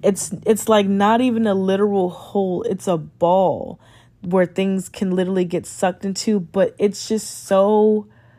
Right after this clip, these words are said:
it's so three-dimensional when you l-, look at it, uh, you know,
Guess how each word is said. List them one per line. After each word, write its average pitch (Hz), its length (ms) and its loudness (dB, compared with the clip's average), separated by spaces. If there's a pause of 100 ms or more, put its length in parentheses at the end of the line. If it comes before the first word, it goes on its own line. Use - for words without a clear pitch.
(500)
it's 214 220 2
so 214 800 2
three-dimensional 196 1200 -4 (920)
when 196 440 2
you 185 160 2
l-, 175 240 -6
look 196 380 0
at 175 200 4
it, 156 220 0 (240)
uh, 165 440 -2
you 196 120 0
know, 147 320 -8